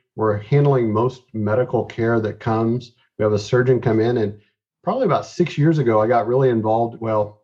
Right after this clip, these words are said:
actually, ten years ago now, I got really involved in clinical research. And that started with contacts and has now grown into pharma and device. And it's just an aspect of our practice I really enjoy,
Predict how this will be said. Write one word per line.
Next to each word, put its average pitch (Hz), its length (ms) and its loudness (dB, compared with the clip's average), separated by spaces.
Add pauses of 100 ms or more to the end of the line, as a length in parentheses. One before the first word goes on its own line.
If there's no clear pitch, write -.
actually, 123 320 -6
ten 147 240 2
years 120 220 2
ago 92 160 -2
now, 92 180 -2
I 107 80 -2
got 117 180 0
really 143 220 4
involved 120 340 0
in 104 80 -2
clinical 110 380 -2
research. 98 540 -4
And 98 100 -12 (640)
that 156 420 0
started 147 420 0
with 139 160 0
contacts 143 680 0
and 113 80 -2
has 104 140 -4
now 127 180 2
grown 127 240 2
into 113 200 0
pharma 127 520 0
and 113 140 0
device. 107 600 -2 (340)
And 117 100 -4
it's 120 100 -4
just 185 260 0
an 123 120 2
aspect 131 500 0
of 113 80 -2
our 101 140 0
practice 123 600 0
I 120 120 0
really 131 400 2
enjoy, 107 640 -2